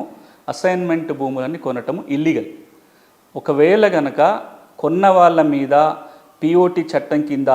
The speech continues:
తహసీల్దార్ దగ్గర కేసు నమోదు చేసినట్లయితే ఆ భూమి తిరిగి తీసుకొని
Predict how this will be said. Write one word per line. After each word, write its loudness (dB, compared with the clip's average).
తహసీల్దార్ 2
దగ్గర 0
కేసు -4
నమోదు -2
చేసినట్లయితే -6
ఆ 4
భూమి -2
తిరిగి -2
తీసుకొని -4